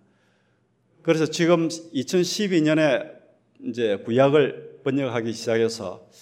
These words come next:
아, 제가 지금 이제 구약은 보통 신약보다 그 권수가 수-, 분량이 세 배나 많습니다. 그렇지만 신약을 한 그 경험이 있기 때문에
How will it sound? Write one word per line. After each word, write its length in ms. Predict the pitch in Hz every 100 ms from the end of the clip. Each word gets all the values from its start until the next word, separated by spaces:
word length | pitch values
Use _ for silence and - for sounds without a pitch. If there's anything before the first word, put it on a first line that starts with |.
| - - _ _ _ _ _ -
아, 440 | - 107 104 -
제가 280 | - 160 175
지금 300 | 165 165 151 - - - _ _ - _ -
이제 140 | 160 143
구약은 520 | 143 165 202 214 202
보통 380 | 156 156 165 143
신약보다 840 | - 220 196 - 165 143 104 - - - _ _ _ _ _ _ _
그 260 | - 117 -
권수가 800 | 156 175 - - 156 143 107 -
수-, 220 | - - _ _ _ -
분량이 520 | 131 156 175 175 160
세 200 | - 139
배나 260 | 165 165
많습니다. 580 | 156 110 107 120 104 - - _ _
그렇지만 680 | - 175 175 185 151 - - - _ _ -
신약을 600 | - 190 180 156 135 135
한 460 | 147 131 - - _ _ _ _ _ _ - _
그 380 | 120 110 107 -
경험이 460 | 139 165 147 131
있기 260 | 123 127 -
때문에 520 | 113 98 92 92